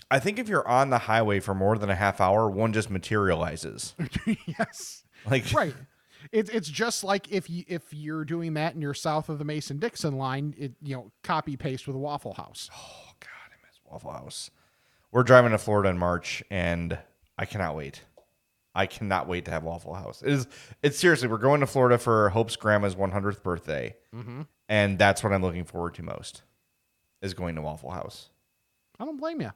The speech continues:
Speaker 1: <sighs> It's so freaking
Speaker 2: Does,
Speaker 1: good.
Speaker 2: uh, does Shoney's still exist?
Speaker 1: I believe so, and that's where when I, we used to drive to South Carolina with my parents,
Speaker 2: Mm-hmm.
Speaker 1: that was, like, the one place my mom would eat.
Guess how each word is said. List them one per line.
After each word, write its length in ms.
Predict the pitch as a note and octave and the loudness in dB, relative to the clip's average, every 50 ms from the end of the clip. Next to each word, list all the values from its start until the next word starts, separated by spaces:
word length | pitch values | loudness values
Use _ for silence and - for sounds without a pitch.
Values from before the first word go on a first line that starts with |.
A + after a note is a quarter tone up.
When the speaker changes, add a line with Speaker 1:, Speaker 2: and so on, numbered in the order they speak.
| _ _ _ _ _ | _ _ _ _ _
Speaker 1:
<sighs> 60 | - - - - - - - - | -18 -18 -16 -18 -20 -20 -20 -20
It's 80 | - - | -20 -20
so 160 | - - - - - - _ _ _ | -18 -18 -16 -18 -20 -20 _ _ _
freaking 120 | - - - | -16 -6 -4
Speaker 2:
Does, 260 | G3+ G#3+ A#3+ A#3+ - | -2 -2 -2 -4 -4
Speaker 1:
good. 60 | B3 | -4
Speaker 2:
uh, 280 | A3 G#3+ G#3 G3 F#3+ F3+ | -2 -2 0 -2 -2 -4
does 220 | - - F3+ E3 | -4 -4 -6 -6
Shoney's 600 | - - - - - D#3+ D#3 F3+ G#3+ B3 C4+ A#3+ | -6 -6 -6 -6 -4 -4 -4 -4 -6 -6 -8 -8
still 260 | - - - C4 B3+ C4 | -8 -4 -4 -4 -4 -4
exist? 560 | C4+ A#3+ A3 A#3 C#4 - - - - - - _ _ _ _ _ _ _ _ _ _ _ _ _ _ _ _ - | -6 -6 -6 -6 -6 -6 -8 -10 -12 -14 -20 _ _ _ _ _ _ _ _ _ _ _ _ _ _ _ _ 0
Speaker 1:
I 120 | B2+ C#3 | 0 2
believe 340 | C#3 D#3+ F3+ G#3+ B3 C4+ B3+ | 2 2 0 0 -2 -4 -6
so, 300 | - - G3+ F#3+ D3 A2 | 0 4 6 6 6 6
and 100 | A2 A2 | 6 4
that's 240 | C3 F3+ F#3+ - G#3+ | 4 2 2 0 0
where 180 | A3+ A3 G#3+ | 2 2 2
when 200 | F#3+ D3 C#3 B2+ | 4 2 2 2
I, 80 | C3 B2 | 2 2
we 100 | C3 C3 | 2 0
used 160 | C#3 C#3+ - | 0 0 -2
to 80 | C3 A2+ | 0 4
drive 220 | C3 B2 A#2 A2 | 6 6 6 6
to 80 | G#2+ G#2+ | 4 2
South 240 | - A#2+ A2 - | 4 2 2 2
Carolina 420 | - - A2 G#2+ A2+ C3+ D3 C3+ A#2 | 0 2 4 4 6 4 4 4 2
with 140 | A2+ - A2 | 2 2 0
my 80 | G2+ | -2
parents, 600 | F#2+ - C#3 D#3+ D#3+ C#3 A#2+ A2 - - - - - _ G2+ | -2 -2 -2 -2 0 0 0 -2 -2 -6 -10 -10 -12 _ -18
Speaker 2:
Mm-hmm. 380 | F#2+ G2 G2+ - A#2+ A#2+ C#3 | -18 -16 -16 -14 -12 -2 6
Speaker 1:
that 80 | D#3 C3+ | 6 8
was, 80 | C#3 C3+ | 8 8
like, 100 | C#3+ C3+ | 6 4
the 100 | C#3 B2+ | 2 2
one 360 | A#2 G#2+ A#2+ B2 C3 C3+ C3 | 2 4 4 4 4 2 0
place 320 | A#2 A2+ A#2 B2 A#2+ - | 0 2 2 2 2 2
my 100 | A#2 A2 | 2 2
mom 240 | G2+ F#2 F2 F2+ G#2 | 2 4 2 2 2
would 120 | A#2 B2 B2+ | 2 0 0
eat. 300 | B2+ C#3+ C3+ - - | -2 -4 -6 -8 -12